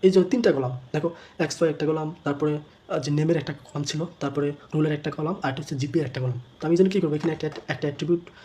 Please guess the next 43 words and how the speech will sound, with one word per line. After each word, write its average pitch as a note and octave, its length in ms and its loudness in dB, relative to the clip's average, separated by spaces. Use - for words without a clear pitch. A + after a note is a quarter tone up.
ইউজ C#3 140 -4
করবো, C3 160 -4
সেটা - 120 -2
হলো D#3 140 -4
কল E3 140 4
স্প্যান, C3+ 320 -6
ওকে? D#3 120 -4
কল E3+ 140 2
স্প্যান F#3 340 0
ইকুয়াল, C#3 300 -6
তুমি D3 140 -4
দাও C#3+ 120 -4
এখানে E3 240 -4
যে D3 60 -2
তোমার C3+ 300 -4
থ্রি F3+ 160 2
দিয়ে C#3 140 -4
দাও, B2+ 120 -6
যেহেতু C3+ 200 -4
তিনটা C#3+ 180 -4
কলাম। C#3+ 180 -4
সেভ D3 180 0
দিলাম D#3+ 160 -4
এবং D#3 160 0
আমি D3+ 140 -2
যদি D3 160 -6
রিফ্রেশ C#3+ 360 -2
দিই, C#3 160 -8
তাহলে C#3 140 -6
জিনিসটা C3+ 280 -6
এরকম B2+ 180 -6
হয়ে C3 80 -6
গেছে, - 200 -16
অনেক C#3+ 160 -6
সুন্দর। C3 180 -8
স্টুডেন্ট E3 360 0
ইনফরমেশন, D3 400 -4
তারপর C#3 200 -8
এটা F3 100 -2
দ্বারা E3+ 140 2
আমি E3 160 0
নেম E3+ 180 6
রুল E3 160 2